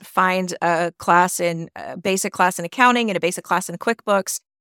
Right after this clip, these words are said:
Uh, although I use Wave Apps, it's a wonderful, I, I'm not an affiliate or I don't get any promotion, but I love the tool. It's free for small business owners, so I love to share that.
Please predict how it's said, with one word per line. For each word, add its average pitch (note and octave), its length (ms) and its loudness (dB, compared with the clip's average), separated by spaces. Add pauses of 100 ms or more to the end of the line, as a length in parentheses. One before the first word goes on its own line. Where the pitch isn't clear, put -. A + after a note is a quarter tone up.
(140)
Uh, F3 160 6
although G3 260 6
I G3 100 8
use G#3+ 240 2
Wave F#3 320 2
Apps, G3+ 420 -2
it's - 160 -8
a E3 220 -2
wonderful, F3 580 0
I, F3 160 -2
I'm F3+ 160 2
not F#3+ 160 4
an F#3 140 0
affiliate G3 580 2
or D#3+ 200 2
I E3 100 0
don't F#3 160 0
get F#3+ 100 -2
any F#3 140 -4
promotion, F3 500 0
but D#3+ 140 -2
I D#3+ 80 2
love F3+ 260 2
the F3+ 80 -6
tool. F3+ 360 0
It's D#3 140 0
free F#3+ 300 0
for F#3+ 140 -2
small F3 240 0
business E3+ 340 -2
owners, E3 300 -4
so D#3 80 -2
I D#3+ 60 -2
love E3 220 -2
to - 80 -10
share E3+ 260 0
that. D3 220 4